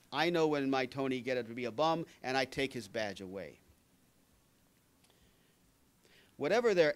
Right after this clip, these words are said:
ethnic background or economic circumstances, ec-, uh, immigrant newsboys were soon heard to speak, uh, the, a common dialect. Uh, Irish, Italian, Jewish boys in New York cried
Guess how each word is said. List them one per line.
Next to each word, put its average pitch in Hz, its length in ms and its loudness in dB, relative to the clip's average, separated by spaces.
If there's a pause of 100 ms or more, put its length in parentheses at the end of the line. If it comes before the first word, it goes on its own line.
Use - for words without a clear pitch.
ethnic 139 400 -2
background 131 800 -2
or 107 140 -8
economic 131 480 -4
circumstances, 127 840 -8 (340)
ec-, - 220 -4
uh, 135 180 2
immigrant 180 380 0
newsboys 139 560 0
were 127 120 -4
soon 156 480 0
heard 147 380 0
to 135 100 -6
speak, 143 560 -2
uh, 117 280 -4
the, 120 120 -10 (460)
a - 140 -8
common 131 360 0
dialect. 180 760 2 (360)
Uh, 107 160 -8
Irish, 147 480 0
Italian, 143 500 0
Jewish 147 340 -4
boys 139 320 -4
in 135 40 -4
New 135 80 -2
York 135 280 0
cried 123 280 -2